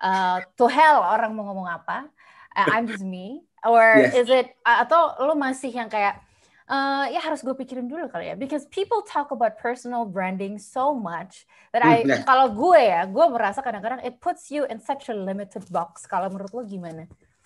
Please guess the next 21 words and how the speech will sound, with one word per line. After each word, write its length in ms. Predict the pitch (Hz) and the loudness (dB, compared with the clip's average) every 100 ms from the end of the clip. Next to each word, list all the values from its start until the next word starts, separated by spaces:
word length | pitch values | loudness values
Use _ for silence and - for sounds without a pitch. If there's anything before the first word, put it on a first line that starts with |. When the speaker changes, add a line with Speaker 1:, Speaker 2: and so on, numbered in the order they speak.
| - _ | -20 _
Speaker 2:
Oke, 320 | - 185 120 - - _ | -4 0 0 -2 -20 _
em, 480 | 202 214 226 220 185 - _ _ _ - - | 4 6 6 4 -2 -10 _ _ _ -20 -10
personal 640 | 170 175 185 180 175 175 | -6 -4 -4 -2 -2 -2
branding 800 | 151 165 156 151 160 160 156 156 | -2 0 0 -2 -2 -2 0 -2
or 160 | 135 127 | -4 -8
people 400 | - 143 143 143 | -4 -4 -2 -2
talking 400 | 143 139 147 143 | -2 -6 -2 -4
about 320 | 135 127 131 | -2 -2 -2
me, 160 | 131 139 | 0 -2
apapun 560 | 123 127 139 135 147 | -2 -2 -4 0 -2
itu 400 | 143 147 127 196 | 0 -2 -2 -4
sih, 160 | 190 214 | -4 -6
gue 160 | 143 226 | 2 2
entah 300 | 233 214 190 | 2 0 0
kenapa, 640 | - 170 117 - 196 233 _ _ - - | 2 2 2 0 -4 -4 _ _ -20 -20
justru 800 | _ 147 160 - - 233 285 - - _ _ _ _ _ _ _ _ _ _ _ _ | _ -4 -4 -8 -2 2 2 0 -10 _ _ _ _ _ _ _ _ _ _ _ _
gue 160 | - 254 | 2 2
ngerasa 400 | 240 180 269 269 | 4 2 0 -4
itu 400 | - 208 - 247 | -2 -2 2 4
yang 240 | 233 185 | 4 4
menyaring, 880 | 165 160 143 135 147 143 151 151 | 2 2 2 0 0 -2 -2 -6